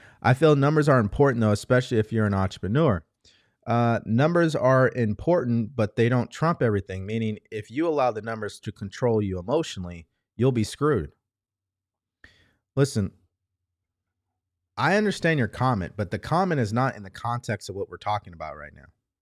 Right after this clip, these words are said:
If you're a business owner, you should know what your numbers are. Yes. But at the same time, you cannot be controlled by that. That's why so many people never start a business, because they are controlled by the numbers that they see.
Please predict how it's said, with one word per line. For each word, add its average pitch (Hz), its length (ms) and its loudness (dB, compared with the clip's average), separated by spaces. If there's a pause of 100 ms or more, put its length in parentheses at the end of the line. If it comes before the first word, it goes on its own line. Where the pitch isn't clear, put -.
(960)
If 113 160 -2
you're 180 160 2
a 180 60 2
business 139 440 0
owner, 151 420 -2 (140)
you 113 140 0
should 120 220 -2
know 127 140 2
what 131 200 -2
your 117 100 0
numbers 98 400 -2
are. 76 300 -8 (340)
Yes. 87 680 -6 (480)
But 110 100 0
at 110 140 -2
the 110 80 -2
same 170 400 -2
time, 92 640 -4
you 110 140 -4
cannot 110 480 -2
be 107 100 -4
controlled 113 640 -2
by 87 180 -4
that. 65 360 -12 (640)
That's 135 240 2
why 131 140 2
so 127 180 -2
many 120 160 2
people 107 320 -2
never 123 340 0
start 90 280 -4
a 80 60 -4
business, 76 440 -8
because 98 360 -8
they 104 120 -2
are 104 100 -2
controlled 107 480 -4
by 92 140 -2
the 90 120 -6
numbers 98 440 -2
that 80 160 -4
they 82 140 -8
see. 95 320 -8